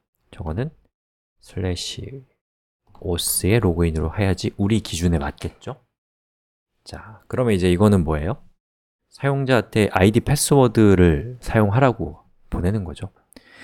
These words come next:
자, 그 다음에 이제 사용자가 성공했다면 그 다음에 이제 홈으로 이동시키라, 이런 뜻인 거예요. 자, 그럼 한번 해볼까요? 자, 사용자가, 사용자 입장에서 요거를 이제 허용을 해보는 거예요.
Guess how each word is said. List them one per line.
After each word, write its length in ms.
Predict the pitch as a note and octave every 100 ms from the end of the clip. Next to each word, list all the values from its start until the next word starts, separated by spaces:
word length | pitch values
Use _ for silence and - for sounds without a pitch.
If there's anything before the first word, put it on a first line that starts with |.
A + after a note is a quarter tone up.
| - -
자, 140 | - G#2+
그 80 |
다음에 260 | A#2+ C#3+ C#3
이제 140 | A2+ A#2+
사용자가 680 | C#3 D3+ D3+ C#3 B2+ B2+ B2
성공했다면 1120 | - D#3+ E3 C#3+ - - F2+ E2+ A#2+ C#2+ A2 _ _ _ _
그 100 | -
다음에 300 | A#2+ A#2+ A2
이제 280 | F#2 F2+ E2+ _ _ _
홈으로 540 | - - - F#3 F#3+ A#2+
이동시키라, 640 | F#2 F2 - - - - _ _ _ _
이런 200 | F2+ E2
뜻인 280 | D#2 F#2 E2+
거예요. 220 | D#2+ G#2+ - _ _ _ _ _ _ _ _ _
자, 120 | - B2+
그럼 200 | C3+ C3+
한번 140 | B2+
해볼까요? 520 | C#3 - - F#2 D3+ - - - _ _
자, 340 | - D#2 C#2 -
사용자가, 880 | B2 A#2+ A#2 G#2 F#2 - A#2+ E3+ - _ _
사용자 380 | - - C#3 A#2+
입장에서 680 | F2 - F2 D#2 C#2+ C#2+ F2+
요거를 320 | F2+ F2 E2+
이제 160 | D2+ E2
허용을 460 | - C3 A#2 F2+
해보는 380 | G#2+ G2 F2 C#2+
거예요. 260 | D2 E2+